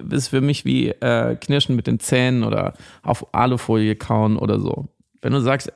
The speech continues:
extrem lauwarm, das ka-, das zieht sich in mir alles zusammen. Da bin ich Streber.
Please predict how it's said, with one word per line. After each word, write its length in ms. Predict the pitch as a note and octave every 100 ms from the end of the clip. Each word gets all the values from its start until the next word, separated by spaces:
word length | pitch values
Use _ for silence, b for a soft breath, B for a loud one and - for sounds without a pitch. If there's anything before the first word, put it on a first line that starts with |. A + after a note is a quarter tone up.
| -
extrem 800 | - C3 - - - C#3+ E3+ D#3+
lauwarm, 280 | C3+ C#3+ -
das 160 | B2+ -
ka-, 420 | - - - - -
das 220 | - - -
zieht 260 | - - E3+
sich 140 | C#3+
in 80 | D#3+
mir 200 | D3 -
alles 220 | D3 D3
zusammen. 220 | - C3+ A2+
Da 60 |
bin 120 | G#2+
ich 140 | C#3 -
Streber. 560 | - - C#3 B2 C3+